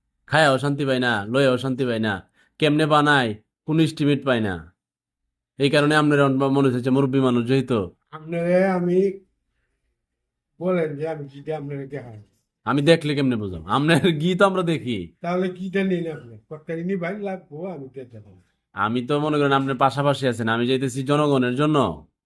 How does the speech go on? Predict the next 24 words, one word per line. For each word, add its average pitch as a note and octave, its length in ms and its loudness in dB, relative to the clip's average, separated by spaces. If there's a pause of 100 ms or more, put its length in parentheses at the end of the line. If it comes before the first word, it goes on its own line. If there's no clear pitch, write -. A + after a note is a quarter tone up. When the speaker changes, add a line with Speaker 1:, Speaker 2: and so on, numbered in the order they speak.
(300)
Speaker 1:
মানুষ B2+ 260 0
তো D3 120 -2
ঘি C#3 200 -2
কিনে D3 240 0
প্রতারিত C#3 440 -2
হয়। F2+ 320 -2 (540)
কারণ A2 120 -2
আপনি B2+ 220 4
যেহেতু C3 220 0
ঘিটা C3+ 300 2
তৈরি C3+ 300 2
করেন, A2 420 0
আমি A#2+ 320 2
আপনার B2 220 -2
প্রসেসিংটা B2 560 -2
দেখব, G2 560 -4 (520)
দেখে A#2 340 2
বাংলাদেশের B2 500 0
মানুষকে B2 400 0
যেন C3 160 2
সত্যিকারের D3 600 0
জিনিস A#2+ 280 2
দেওয়া C3 280 6
যায়। G2 260 -8